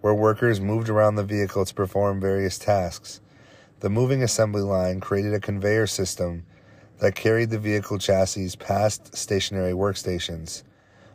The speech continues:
Workers at each station would focus on a specific task, such as attaching a particular component, and had a limited amount of time to complete it before the chassis moved to the next station.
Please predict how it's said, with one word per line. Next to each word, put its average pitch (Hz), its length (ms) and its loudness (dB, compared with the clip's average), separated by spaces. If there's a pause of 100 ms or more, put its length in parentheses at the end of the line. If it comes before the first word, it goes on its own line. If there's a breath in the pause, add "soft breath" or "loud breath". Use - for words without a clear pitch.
(120)
Workers 113 340 4
at 107 140 4
each 110 160 0
station 110 560 -2
would 95 120 -2
focus 104 320 0
on 101 140 2
a 95 60 0
specific 101 500 -4
task, 98 580 0 (400 soft breath)
such - 300 0
as 101 400 2
attaching 104 500 2
a 104 60 2
particular 104 540 0
component, 98 580 -2 (840 soft breath)
and 101 160 0
had 110 240 6
a 107 80 6
limited 123 340 2
amount 117 240 4
of 110 80 -2
time 98 340 4
to 92 120 -8
complete 110 360 -2
it 98 140 0
before 90 300 -2
the 101 100 0
chassis 101 480 0
moved 98 280 -4
to - 60 -12
the 98 80 -4
next 90 220 -4
station. 92 520 -6